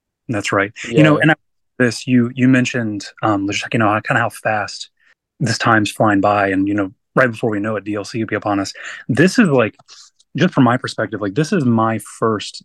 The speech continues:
Speaker 1: time ever being a part of the, like, the seasons of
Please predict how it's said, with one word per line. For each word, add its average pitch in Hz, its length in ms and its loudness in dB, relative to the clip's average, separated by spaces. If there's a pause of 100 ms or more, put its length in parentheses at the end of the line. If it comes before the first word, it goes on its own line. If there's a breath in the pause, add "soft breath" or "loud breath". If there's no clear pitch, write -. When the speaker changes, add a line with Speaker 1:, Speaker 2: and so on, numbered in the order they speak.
Speaker 1:
time 110 460 -2
ever 117 240 -2
being 110 360 -4
a 107 60 -2
part 117 340 -6
of 104 260 -8
the, 101 400 2 (400 loud breath)
like, 113 160 4
the 110 100 2
seasons 175 640 4 (120)
of 113 340 2